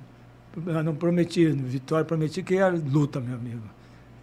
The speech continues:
E o, o que eu falei é uma coisa que aconteceu. Todo mundo que tava no plantel se preparasse que todo mundo ia jogar. Sabe? Não, não tem, eu, não,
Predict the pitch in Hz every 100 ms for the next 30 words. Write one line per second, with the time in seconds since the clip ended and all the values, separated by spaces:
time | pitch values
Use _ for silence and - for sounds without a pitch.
0 | - 160 170 165 196 196 175 185 202 185
1 | 196 185 196 196 190 180 - 151 139 -
2 | - - - - - - - - 220 240
3 | 196 196 185 151 151 156 151 151 143 156
4 | 196 170 135 - - 202 - 190 180 160
5 | 147 165 - 185 185 190 196 202 196 214
6 | 190 165 120 - - - - - - -
7 | - - - - - - - - - -
8 | 139 120 165 123 127 151 170 165 202 180
9 | 156 151 143